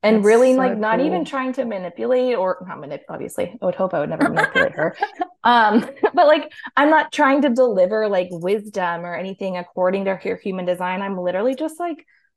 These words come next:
Speaker 1: I just watch and I observe and I interact as I've always have, because, I mean, for anybody, but especially a manifestor, I'm not gonna,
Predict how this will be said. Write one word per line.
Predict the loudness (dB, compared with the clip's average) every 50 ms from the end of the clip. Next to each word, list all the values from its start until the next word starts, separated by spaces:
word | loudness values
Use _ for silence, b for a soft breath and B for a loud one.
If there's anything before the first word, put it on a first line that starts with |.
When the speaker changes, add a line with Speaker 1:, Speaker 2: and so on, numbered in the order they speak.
| _ _ _ _ _ -12
Speaker 1:
I | -8
just | -6 -6 -6 -6 -6
watch | -6 -4 -2 0 0 0 -2 -4 -8 -8
and | -6 -6 -4 -4
I | -4 -4 -4 -4 -6 -8 b b b b b b b b _ _ _ _ _ -6
observe | -4 -4 -2 0 0 2 2 2 0
and | 0 -2
I | -4
interact | -4 -6 -6 -4 -2 -2 -4 -4 -6
as | -8 -6 -6
I've | -6 -6
always | -4 -4 -2 -4 -4 -6 -8
have, | -8 -4 -2 -2 -2 -4 -8
because, | -12 -14 -12 -10 -6 -6 -6 -6 -6 -10 -18 _ _ _ -20 _ _ _ _ _ _ _ _ -8
I | -6
mean, | -4 -4 -6
for | -6 -6 -6 -2
anybody, | 0 2 2 4 4 2 2 0 0
but | -2 -2 -4 -4
especially | -4 -2 0 -2 0 0 -2 -6
a | -4
manifestor, | -4 -6 -8 -8 -8 -8 -8 -8 -6 -6 -4 -4
I'm | -2 -2
not | -2 -2 -2 -2
gonna, | -4 -4 -2 -2 -2 -4 -6 -10